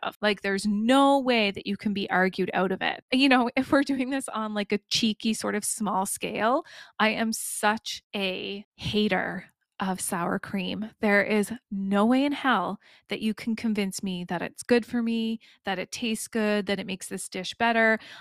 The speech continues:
I've internalized the belief for me that my belief is that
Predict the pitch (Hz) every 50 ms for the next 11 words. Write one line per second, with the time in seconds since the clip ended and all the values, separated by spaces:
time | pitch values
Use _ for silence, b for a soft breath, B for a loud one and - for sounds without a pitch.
0 | B B - 202 214 240 262 277 302 294 - - - - - - 208 208 208 220
1 | 214 214 202 190 196 196 - - 196 185 185 190 170 175 190 247 - - - -
2 | 196 190 185 170 170 190 240 311 403 508 554 - _ b b b b b b b
3 | b b b - 208 214 214 202 196 196 196 - - - - 196 190 196 202 220
4 | 262 285 240 269 269 254 226 214 240 294 285 - - - 214 202 - 190 180